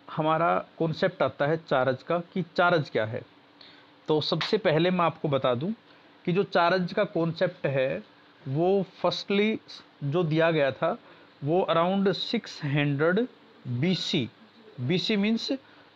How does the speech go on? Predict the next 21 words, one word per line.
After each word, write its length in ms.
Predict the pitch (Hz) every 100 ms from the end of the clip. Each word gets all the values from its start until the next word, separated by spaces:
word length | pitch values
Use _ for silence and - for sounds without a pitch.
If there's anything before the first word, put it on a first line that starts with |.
| 127 123
before 380 | 165 175 190 214 -
Christ, 380 | 160 131 113 - - - - - - - - - - - - - -
ईसा 280 | 170 165 190
के 220 | 185 202
जन्म 320 | 175 175 175 165
से 160 | -
छः 240 | 170 - 185
सौ, 340 | - - 180 - - -
six 380 | - 254 - 139
hundred 360 | 170 170 180
year 200 | 165 170
पहले 360 | 170 - 143 165
ही 260 | 165 190 185 - - - - -
चार्ज 300 | 156 165 156
के 120 | 180
concept 440 | 156 151 175 165 -
को 100 | 151
दे 160 | 156
दिया 180 | 147 139
गया 200 | 127 123
था। 200 | 165 233